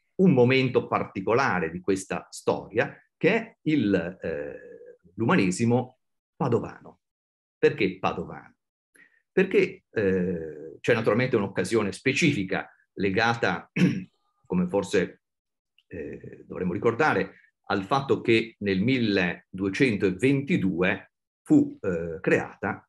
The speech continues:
nacque l'Università di Padova e quindi quest'anno, nel duemilaventidue, si festeggiano gli ottocento anni dalla nascita della nostra università.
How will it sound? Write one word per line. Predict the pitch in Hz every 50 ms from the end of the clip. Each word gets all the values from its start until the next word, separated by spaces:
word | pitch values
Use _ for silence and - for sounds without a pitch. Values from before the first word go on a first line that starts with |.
| _ -
nacque | 135 120 - - - - 120
l'Università | 113 120 131 147 156 151 135 - - 90 92 82
di | 82 87 -
Padova | - - - - - 95
e | -
quindi | - 175 165 143 117 107 101 95 - _ _ _
quest'anno, | - - 180 180 - - 90 113 143 127 98
nel | 92 92 90
duemilaventidue, | 98 104 117 117 131 147 143 95 95 110 135 151 - 170 - - 78 78 90 98 - - _ _ _
si | _ - - 143
festeggiano | 143 196 190 180 - - 90 78 - 107 104 92
gli | 92 110 120 - _ _ _ _ _ _
ottocento | - 180 165 156 147 - 139 120 110 - 113 113 113 113 - _ _ _ _ - - 117
anni | 143 123 98 90 87 82 - _ _ _
dalla | - 98 104 92
nascita | 90 90 90 87 - 82 80 90 82 80 - -
della | 98 95 82 80 78 - - -
nostra | 95 85 - - - 87
università. | 82 78 80 80 - - - - - - - _